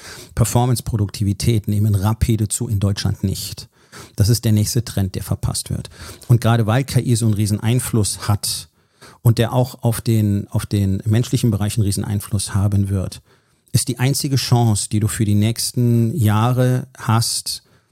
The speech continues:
mit deinem Unternehmen zu überleben, jetzt ein ganz herausragender Unternehmer zu werden, ein herausragendes Unternehmen zu haben, weil du ansonsten in der Masse untergehen wirst,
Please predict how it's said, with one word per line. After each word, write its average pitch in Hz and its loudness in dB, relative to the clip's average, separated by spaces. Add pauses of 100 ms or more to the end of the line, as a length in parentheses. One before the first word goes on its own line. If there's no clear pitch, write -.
(140)
mit 113 2
deinem 110 2
Unternehmen 107 0
zu - -4
überleben, 101 0 (100)
jetzt - 0
ein 117 4
ganz 113 0
herausragender 107 0
Unternehmer 110 2
zu - -4
werden, 95 -2
ein 113 -2
herausragendes 104 -2
Unternehmen 107 0
zu 92 -6
haben, 92 0
weil 101 2
du - -4
ansonsten 107 0
in 113 0
der 95 0
Masse 107 0
untergehen 143 0
wirst, 151 0